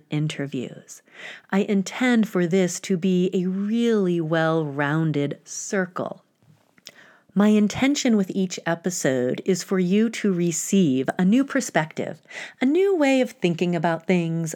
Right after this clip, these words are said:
a new way of seeing things, something you can play with in your own life. I also intend f-, to share with you meditations and different exercises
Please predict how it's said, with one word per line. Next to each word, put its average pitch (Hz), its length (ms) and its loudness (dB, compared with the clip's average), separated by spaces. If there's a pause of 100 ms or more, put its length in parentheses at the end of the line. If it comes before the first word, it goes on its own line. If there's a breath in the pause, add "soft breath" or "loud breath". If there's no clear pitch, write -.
(100)
a 226 40 0
new 294 240 2
way 220 300 2
of 185 140 -2
seeing 151 440 -2
things, 147 460 -4 (160 soft breath)
something 311 480 0
you 202 280 4
can 175 200 -2
play 190 300 0
with 139 340 -4
in 156 140 -2
your 143 180 -2
own 139 160 -2
life. 117 420 -10 (680 loud breath)
I 190 220 4
also 269 420 2
intend 165 600 0
f-, - 220 -18 (260)
to - 120 -2
share 247 400 2
with 240 240 0
you 156 160 2
meditations 180 920 0
and 175 180 -4
different 175 400 -4
exercises 139 960 -4